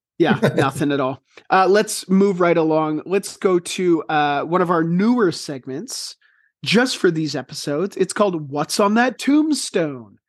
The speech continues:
Speaker 1: The portion of the episode where Blair regales us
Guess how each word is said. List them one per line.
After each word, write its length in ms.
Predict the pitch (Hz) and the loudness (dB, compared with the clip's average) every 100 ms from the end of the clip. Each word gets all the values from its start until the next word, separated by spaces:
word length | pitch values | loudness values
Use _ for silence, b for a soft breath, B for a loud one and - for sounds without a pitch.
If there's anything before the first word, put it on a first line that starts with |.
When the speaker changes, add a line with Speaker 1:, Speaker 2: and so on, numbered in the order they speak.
| _ _ _ _ _ _ _ _ _ - | _ _ _ _ _ _ _ _ _ -4
Speaker 1:
The 80 | |
portion 420 | 220 - 349 - 180 | -2 0 2 4 2
of 100 | 147 | 4
the 120 | 160 | 2
episode 480 | 185 196 220 202 202 | 0 -2 0 2 2
where 160 | 240 | 0
Blair 340 | 202 240 302 302 | 0 0 2 4
regales 680 | 247 165 220 359 349 - | 2 2 2 2 0 -2
us 360 | 120 110 - | -10 -14 -20